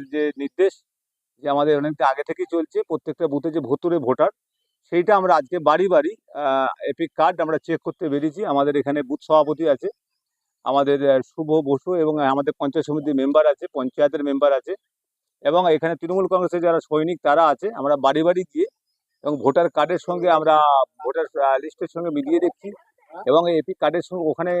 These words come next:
আহ, কোথায় আছে নাকি কিছু মৃত আছে, যেগুলো নাম আমরা বাদ দেওয়া যায়নি,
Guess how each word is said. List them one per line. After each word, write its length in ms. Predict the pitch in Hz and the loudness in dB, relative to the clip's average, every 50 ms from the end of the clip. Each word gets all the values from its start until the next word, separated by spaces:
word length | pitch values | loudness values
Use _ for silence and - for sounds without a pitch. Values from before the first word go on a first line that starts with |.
| 165 | 0
আহ, 200 | 131 147 139 139 131 - | 2 4 4 4 2 0
কোথায় 220 | 151 - 165 156 | -2 -2 2 2
আছে 240 | 135 139 - - 180 175 | 2 2 0 -2 -4 -4
নাকি 240 | 175 160 - 180 202 - _ _ _ _ _ _ _ _ | -4 -6 -8 -10 -14 -16 _ _ _ _ _ _ _ _
কিছু 180 | 165 156 - 185 185 | -14 -6 -2 -2 0
মৃত 260 | 165 156 156 147 - 180 185 | 0 0 0 2 4 4 6
আছে, 240 | 180 175 160 - 202 247 - _ _ - - - _ _ | 6 4 2 -2 -4 -6 -6 _ _ -20 -20 -20 _ _
যেগুলো 280 | - 139 151 165 170 165 | -6 -4 -2 -2 0 0
নাম 240 | 156 151 151 156 | 0 0 0 0
আমরা 240 | 156 151 160 160 160 156 - | 0 2 4 4 4 4 2
বাদ 140 | 147 147 - - | 0 0 0 0
দেওয়া 200 | 151 151 156 143 | 2 2 2 2
যায়নি, 400 | - - 139 147 156 180 196 | 2 2 2 2 2 0 -2